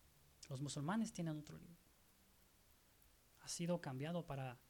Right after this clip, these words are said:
para adulterar la palabra de Dios. Ahora, una, una lección que yo aprendí, entre más viejo sea su Biblia, mejor. Por ejemplo, la traducción en inglés, la mejor traducción en inglés va a ser la de,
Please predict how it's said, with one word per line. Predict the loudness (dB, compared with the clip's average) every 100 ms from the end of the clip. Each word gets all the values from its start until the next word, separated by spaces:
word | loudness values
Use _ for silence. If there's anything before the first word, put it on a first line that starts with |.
| -20 -20 -20 -20 -20 -8
para | 0 2 4
adulterar | 2 2 2 4 4 4
la | 2 -2
palabra | -4 -4 -4
de | -6
Dios. | -8 -10 -10 -14 -14 -20 -20 -20 -20 -20 -20 -8
Ahora, | 0 2 0 -2 -12 -20 -20 -20 -20 -20 -20 -20 -6
una, | 4 6 8
una | 6 6
lección | 4 2
que | 2
yo | 2
aprendí, | 2 4 4
entre | 2 4
más | 6 8 8 4 0
viejo | -2 2 2 4 2
sea | 2 2
su | 4 2
Biblia, | 4 4 2 2 0 -6 -20 -20 -10
mejor. | -8 -6 -8 -10 -20 -20 -20 -20 -20 -20 -12
Por | -2
ejemplo, | 2 4
la | 4
traducción | 4 4 4 4
en | 6
inglés, | 4 4 2
la |
mejor | 0 4 6 8
traducción | 6 6 6 8
en | 8
inglés | 8 8
va | 6
a |
ser | 6 8
la | 10
de, | 10 10